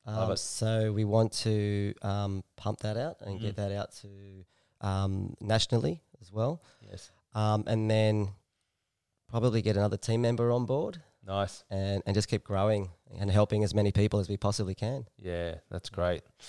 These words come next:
Speaker 1: Mate, love it. Thanks for joining me. It's been an absolute pleasure having you along, and, and more importantly, it's been a pleasure having you along to our, our pro-,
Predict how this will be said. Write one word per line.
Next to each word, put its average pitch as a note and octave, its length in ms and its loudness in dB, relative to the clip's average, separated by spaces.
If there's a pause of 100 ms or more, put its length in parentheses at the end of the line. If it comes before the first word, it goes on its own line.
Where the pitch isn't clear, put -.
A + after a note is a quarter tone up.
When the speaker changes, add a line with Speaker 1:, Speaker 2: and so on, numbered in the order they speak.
(480)
Speaker 1:
Mate, A#2+ 180 10
love B2 180 12
it. B2 120 10
Thanks C#3 280 6
for B2 80 2
joining B2+ 440 8
me. C3 340 8
It's - 180 2
been G#2 320 0
an - 80 -2
absolute G#2 420 2
pleasure G#2 280 4
having G2 220 4
you F#2+ 140 2
along, G2+ 380 8
and, G2 180 2
and G#2+ 140 4
more G#2+ 160 6
importantly, G2 420 4
it's F#2+ 120 -6
been F#2+ 180 -2
a - 40 -8
pleasure F#2+ 300 0
having F#2+ 300 2
you F#2 100 0
along F#2 220 2
to F2+ 420 -2
our, F2 460 2
our F2+ 120 -2
pro-, - 320 2